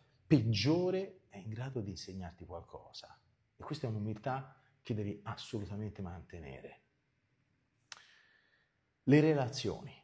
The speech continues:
Devi essere capace di, eh, gestire le tue relazioni. Con chi passi il tempo lo devi decidere tu. Se ti accontenti per un lavoro, per un amore, per un affetto,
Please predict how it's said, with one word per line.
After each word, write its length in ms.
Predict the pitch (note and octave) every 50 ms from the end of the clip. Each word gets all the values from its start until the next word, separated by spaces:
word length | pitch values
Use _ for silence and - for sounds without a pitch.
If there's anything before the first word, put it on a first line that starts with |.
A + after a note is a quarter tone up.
| _ _ _ _ _ _ _ _ -
Devi 260 | - A2+ A2 A#2+ B2+ B2
essere 760 | A2 A2 A#2 - - - B2+ A#2 A#2+ A#2 A#2 A#2 - - _ _
capace 800 | - - - - G#2 G#2 G#2+ G2+ - - - A2 A2 A2 - - - - - _ _ _ _ _
di, 460 | - G2 F#2+ F#2+ F2+ F2+ F2+ - - _ _ _ _
eh, 80 | - - - - -
gestire 640 | F#2 E2+ C2+ - - - - F#2+ E2 C#2 C2+ -
le 100 | - -
tue 140 | _ - -
relazioni. 460 | - - - - - - - - - _ _ _ _ _ _ _ _ _ _
Con 220 | - A#2+ A2+ G#2
chi 160 | - - F#2
passi 460 | - - - B2+ A#2+ A#2+ B2 - -
il 160 | F2+ D#2 - -
tempo 840 | - F2+ E2+ F2 F2 E2+ - - - G2 G2+ F#2+ - - _ _ _ _
lo 100 | - G2
devi 180 | F2 E2 D#2+ D#2+
decidere 420 | - - - - - - - -
tu. 180 | - - - - _ _ _ _ _ - - - - - - - -
Se 160 | - - C3
ti 100 | A#2+ B2+
accontenti 880 | E3 D#3+ - B2+ A2+ G#2 G2 - G#2 F2+ F2 D#2 D2+ D2 - - E2 E2+
per 180 | - - F2 -
un 200 | F2 F#2 F#2 E2+
lavoro, 840 | E2+ F2+ F#2 F2 E2+ F2 F2 F2 E2+ E2+ F2+ F2+ E2+ - - _ _ _
per 120 | - F2 F2
un 140 | F#2 F#2+ F#2
amore, 600 | F2+ F2+ F2+ F2+ F2 F2 F2 F2 F2 E2+ E2+ D#2+
per 240 | - _ - F2
un 120 | F2 F2+ F2+
affetto, 1000 | F2+ F2+ - - - - F2+ F2 E2+ E2+ E2 - _ _ - F#2 E2+ F2 -